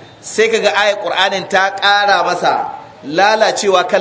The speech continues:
lalacewarsa, ƙazanta kan ƙazantarsa, maimakon ya shiru sai ya ƙara lalacewa. Saboda ciwon da ke cikin zuciyarsa, menene ciwon? Shine ciwo na shirka, ciwo na kafirci, ciwo na munafurci, ciwo na bid'a. Ina fata an fahimci wannan.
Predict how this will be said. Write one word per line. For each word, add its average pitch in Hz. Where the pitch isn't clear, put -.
lalacewarsa, 156
ƙazanta 196
kan 208
ƙazantarsa, 165
maimakon 208
ya 214
shiru 180
sai 214
ya 190
ƙara 180
lalacewa. 139
Saboda 214
ciwon 277
da 196
ke 175
cikin 180
zuciyarsa, 156
menene 202
ciwon? 196
Shine 214
ciwo 208
na 170
shirka, 170
ciwo 226
na 180
kafirci, 180
ciwo 208
na 180
munafurci, 180
ciwo 233
na 185
bid'a. 170
Ina 233
fata 208
an 208
fahimci 175
wannan. 147